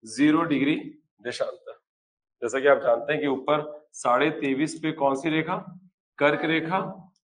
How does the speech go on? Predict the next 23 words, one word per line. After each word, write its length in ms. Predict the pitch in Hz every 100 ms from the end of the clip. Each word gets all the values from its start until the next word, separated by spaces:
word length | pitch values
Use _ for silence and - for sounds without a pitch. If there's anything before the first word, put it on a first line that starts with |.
| 131
और 120 | 139
साढ़े 400 | - 127 135 156
सड़सठ 520 | - 135 123 - 160
डिग्री 360 | 151 131 131 160 - -
नॉर्थ 320 | 117 123 156 -
पर 480 | 139 151 - - _ _ _
ये 60 | 127
क्या 160 | 143 147
है 80 |
आपका? 220 | 156 - 165
आर्कटिक। 720 | 127 123 120 135 127 196 196 - - _ _ _ _ _ _
वहीं 220 | 120 135 156 - - -
ट्वेंटी 260 | 131 127 160
थ्री 200 | - 160
एंड 120 | 160
हाफ 320 | - 139 139
डिग्री 280 | 139 139 151 151 - -
साउथ 400 | - 131 156 165
जो 100 | 151
है 160 | 147 151
वो 160 | 139
मकर 300 | 123 120 151
रेखा, 280 | 151 160 190